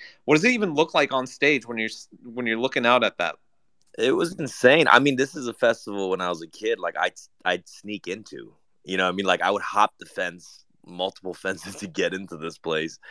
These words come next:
Speaker 2: And just being on that main stage was absolutely incredible. And, and, you know, sh-, I shout out Golden Voice too, 'cause I think they really did make an effort to put more Asian artists on this year on the, on the lineup. Um, so I thought that was really cool.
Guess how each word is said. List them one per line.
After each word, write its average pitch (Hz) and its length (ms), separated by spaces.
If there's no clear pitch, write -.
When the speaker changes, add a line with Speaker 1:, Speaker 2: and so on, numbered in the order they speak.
Speaker 2:
And 87 400
just 87 160
being 98 200
on 98 120
that 85 180
main 85 220
stage 80 420
was 76 280
absolutely 80 500
incredible. 76 840
And, 80 240
and, 80 200
you 80 80
know, 76 260
sh-, - 180
I 98 120
shout - 260
out 156 240
Golden 95 320
Voice 92 260
too, 92 200
'cause 87 100
I 87 80
think 101 240
they 92 200
really 90 400
did 82 400
make 92 300
an 85 160
effort 87 540
to 82 280
put 107 220
more 92 240
Asian 87 320
artists 82 380
on 85 260
this 87 260
year 92 300
on 82 140
the, 78 80
on 80 140
the 76 40
lineup. 82 380
Um, 80 320
so 85 220
I 78 100
thought 85 220
that 82 100
was 82 140
really 80 200
cool. 80 380